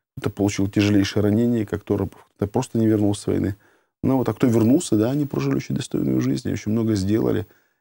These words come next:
и трудились на совесть, и, в общем, и дети, и внуки, и правнуки, я пом-, думаю, что помнят о них.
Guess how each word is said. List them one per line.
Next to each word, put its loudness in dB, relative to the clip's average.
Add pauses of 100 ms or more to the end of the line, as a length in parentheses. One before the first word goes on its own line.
(200)
и 0
трудились -2
на -2
совесть, -4
и, 2
в -4
общем, -6
и -6
дети, -4
и -2
внуки, -2
и -4
правнуки, -4
я -6
пом-, -8
думаю, -4
что -12
помнят -10
о -10
них. -18